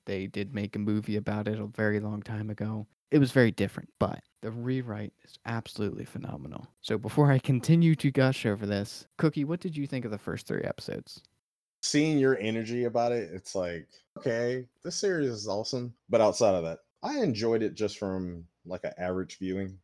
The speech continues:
Speaker 2: It's not necessarily something I would brag about or post on social media like, "Hey, I watched this." It's something that I could fill the time with. That's my immediate summary of the few, first few episodes. Would I wanna finish the rest of it? That's a conversation to have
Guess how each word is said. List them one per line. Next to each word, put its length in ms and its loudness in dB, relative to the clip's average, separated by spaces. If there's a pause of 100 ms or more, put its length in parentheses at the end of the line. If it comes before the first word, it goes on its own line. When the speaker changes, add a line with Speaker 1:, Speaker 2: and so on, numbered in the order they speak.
(120)
Speaker 2:
It's 280 -14
not 160 -10
necessarily 320 -10
something 720 -10
I 440 -10 (180)
would 140 -6
brag 240 0
about 500 -2
or 640 -8 (160)
post 320 -6
on 440 -8
social 440 -8
media 340 -8
like, 220 -12
"Hey, 200 -6
I 60 -8
watched 360 -12
this." 240 -14 (220)
It's 200 -4
something 460 -2
that 160 0
I 100 -2
could 220 -10
fill 200 -8
the 100 -18
time 340 -16
with. 140 -20 (120)
That's 240 -14
my 160 -16 (260)
immediate 520 -6
summary 340 -10
of 120 -18
the 80 -18 (120)
few, 140 -8 (160)
first 200 -4
few 120 -8
episodes. 520 -14 (140)
Would 160 2
I 340 2
wanna 280 -2
finish 300 -4
the 80 -6
rest 280 0
of 140 0
it? 280 -2
That's 180 -2
a 40 -6
conversation 580 -6
to 60 -14
have 240 -6